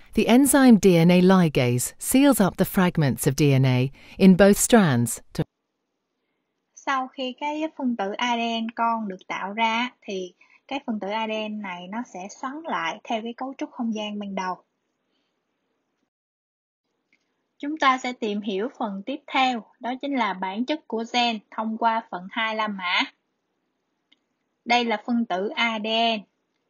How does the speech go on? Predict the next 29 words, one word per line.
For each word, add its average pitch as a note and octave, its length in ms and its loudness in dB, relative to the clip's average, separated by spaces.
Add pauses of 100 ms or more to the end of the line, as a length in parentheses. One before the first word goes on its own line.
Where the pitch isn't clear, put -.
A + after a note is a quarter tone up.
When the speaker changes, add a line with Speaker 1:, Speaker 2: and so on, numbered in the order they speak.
(1160)
Speaker 2:
Gen C4+ 300 0
là G#3 140 -4
một G3 220 -10
đoạn G3 420 -4
của A#3+ 240 -6
phân A#3 200 -2
tử F#3+ 160 -6
A A#3 280 -6
D - 20 -4
N. A3+ 300 0 (720)
Và G3+ 320 0
ở G3 420 -6
trên B3 280 0
gen B3+ 280 0
á, D4 180 -4 (100)
nó C#4+ 280 -6
có D4+ 120 0
khoảng G#3+ 380 -6
từ G3+ 220 -4
sáu C4 420 -2
trăm A#3+ 260 0
cho A#3 140 -4
tới B3 120 -6
một C4 200 -6
ngàn G3 320 -10
năm A#3 220 -6
trăm A#3 220 -6
cặp - 220 -12
nu A#3 300 0